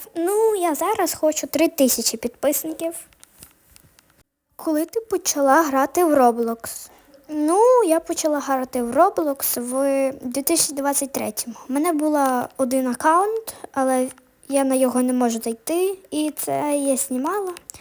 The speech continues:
Але зараз в мене другий аккаунт, але я грала з дві тисячі, дві тисячі двадцять третього року. Як мене звати? Мене звати Ангеліна, але ви називаєте мене Луна, тому що я в каналі Луна. Ну, привіт. <laughs>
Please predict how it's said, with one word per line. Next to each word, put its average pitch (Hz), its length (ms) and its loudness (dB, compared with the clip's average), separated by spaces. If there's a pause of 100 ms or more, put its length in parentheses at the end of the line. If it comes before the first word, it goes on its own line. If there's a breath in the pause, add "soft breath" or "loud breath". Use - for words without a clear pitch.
(260 loud breath)
Але 269 460 2
зараз 285 400 2
в 277 40 -6
мене 277 140 0
другий 254 280 0
аккаунт, 320 760 -2 (380 loud breath)
але 247 240 -2
я 269 140 2
грала 285 320 2
з - 20 -4
дві 262 120 -6
тисячі, 285 400 -2 (180)
дві 262 160 -4
тисячі 285 400 -2
двадцять 262 320 -2
третього 220 440 -2
року. 208 360 -4 (640)
Як 254 280 -8
мене 359 340 0
звати? 220 520 -4
Мене 254 320 -2
звати 392 380 2
Ангеліна, 262 800 2
але 277 220 4
ви 262 140 0
називаєте 320 640 2
мене 277 340 4
Луна, 254 380 2
тому 254 300 0
що - 180 -2
я 233 40 0
в 233 60 -4
каналі 269 440 2
Луна. 220 400 0 (1040)
Ну, 294 180 -4
привіт. 269 680 -4 (240)
<laughs> 277 180 4